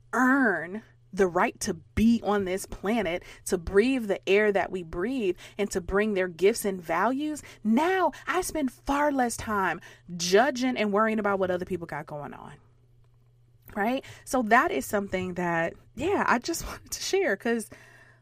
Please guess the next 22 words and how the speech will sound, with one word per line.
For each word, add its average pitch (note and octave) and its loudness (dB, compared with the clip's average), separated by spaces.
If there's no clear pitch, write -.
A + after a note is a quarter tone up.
whew, - 8
I A#3 -6
just C4 -10
wanted G#3+ -8
to. G3 -12
Um, F#3+ 0
I A#3 6
also C4+ 4
recognize F3+ -4
that D#3 -4
in F#3 -4
a, E3 -2
in E3+ -4
a F3 -4
more E3 -4
conscious C4+ -4
way, D#3+ -10
I, G#3 0
I, G3 6
I G3 2
want G3 -2
to F3 -2